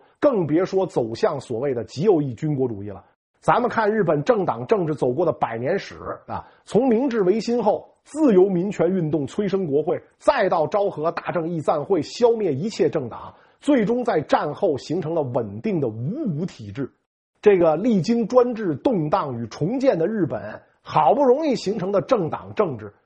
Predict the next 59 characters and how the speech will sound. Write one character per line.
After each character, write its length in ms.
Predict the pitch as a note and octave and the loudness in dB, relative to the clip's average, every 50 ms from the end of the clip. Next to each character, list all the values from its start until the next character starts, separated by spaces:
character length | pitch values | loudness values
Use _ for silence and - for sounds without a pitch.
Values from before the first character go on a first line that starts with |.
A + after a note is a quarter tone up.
| _ - | _ 2
是 40 | F#3+ | 2
吧？ 280 | F#3+ E3 - - - - | 2 2 0 -4 -6 0
这 160 | - D4 A#3+ | 2 4 4
种 180 | A#3+ C4+ C4+ | 4 4 4
稳 280 | G#3+ F#3+ D3 C3 B2+ D#3 | 2 0 0 0 -2 -2
定 200 | A3 A3+ F3+ D#3 | -2 -2 -2 -2
恰 360 | - - - - C#4+ A3+ E3+ E3+ | -6 -8 -6 -4 -4 -2 -2 -4
恰 240 | - - G#3 F3 | -4 -4 -4 -4
来 220 | D#3 C#3+ C#3 F3 G3 | -2 -2 -2 -2 -2
自 160 | F#3 F#3 D#3 | -2 -2 -6
和 240 | - - D3 E3+ G3 | -6 -4 -4 -4 -4
平 180 | - E3+ F3 | -2 -4 -4
宪 240 | E3+ - G3 D#3 C3 | -2 0 -2 -2 -2
法 240 | - - - - - | -6 -10 -14 -12 -6
第 160 | - G#3 F3 C#3 | -4 -2 -2 -2
九 260 | - - - D3+ B2+ G#2+ G#2+ | -4 -2 -2 -2 -2 -2 -6
条 340 | G#2+ - C3 B2+ E3+ F#3 - - _ _ - | -10 -4 2 2 2 2 2 -4 _ _ 0
对 180 | - F3 C#3+ A#2 | 2 2 2 2
军 300 | - - A#3+ A#3+ A#3+ A3+ | 0 -2 0 0 0 -2
权 200 | - - C#3 D#3 | -4 -4 -4 -2
的 80 | D#3 | -2
约 220 | C3+ E3+ G3 G#3+ G3+ | -2 -2 -2 -2 -2
束。 180 | - G3 - _ _ _ _ _ _ _ - | -2 -4 -14 _ _ _ _ _ _ _ -6
就 380 | - C#4+ F4 F4 C#4+ A#3+ G#3 | 2 4 4 6 6 4 2
算 240 | - - D4 B3+ G#3 | 4 4 2 2 2
是 160 | E3+ G#3+ G3 | 0 -2 -2
自 180 | - - C4+ B3 | -2 -2 0 2
民 180 | F#3+ F3 G#3+ B3+ | 2 2 2 2
党 240 | - - - G2+ C#3 | 0 -2 -4 -4 -8
一 100 | D#3+ D3+ | -6 -2
家 160 | C3+ - - | -2 -2 -2
独 220 | E3 - C3+ C#3+ - | -2 -6 -4 -4 -4
大， 100 | - - - - _ _ _ _ | -4 -4 -6 -12 _ _ _ _
他 180 | - - C4 C#4+ | -4 -2 0 2
的 120 | C4 G#3 | 2 0
提 260 | - - - D#3+ F#3 | -2 -2 -6 0 0
案 260 | B3+ C4 A3+ F#3 D3+ C#3+ | 2 2 2 0 0 0
也 120 | F#3 G3 | 0 2
得 100 | F3+ C#3+ | 0 0
通 220 | - - G3 G#3+ | 0 -2 -4 -2
过 120 | G3+ F#3 F3 | 0 0 0
议 200 | G#3+ A#3+ A3+ E3 | 0 0 0 0
会， 320 | C#3 - - C#4+ G#3 C#3+ - _ | 0 0 2 0 0 0 -4 _
也 180 | - A#2+ E3+ G#3 | 0 2 2 4
得 120 | A3 G#3+ | 4 2
考 240 | - - - A2+ B2 | 0 -2 -4 -2 -2
虑 100 | C#3+ C#3+ | -2 -2
民 240 | C3 C3 C#3+ F#3 F#3 | -2 -2 -2 -2 0
生， 220 | - - G3 G3 - _ _ _ _ | 0 -2 -2 -2 -8 _ _ _ _
来 220 | - C#3+ E3 A3 C4+ B3+ | 2 2 4 4 4 2
维 260 | F3+ F3+ G3+ B3+ C#4+ | 2 0 2 0 0
持 240 | - - - F3+ G3 | -2 -2 -4 -4 -4
自 160 | - G#3 F#3 | -4 -4 -6
己 60 | D3 | -4
的 100 | B2 A#2 | -4 -6
长 340 | - - - - C#3+ G3+ B3 | -8 -8 -6 -4 -2 -2 -2
期 240 | - - - A3+ A3+ | -4 -4 -4 -4 -4
执 200 | F3+ - D3 F#3 | -4 -4 -4 -2
政， 140 | G#3 G3+ | -2 -2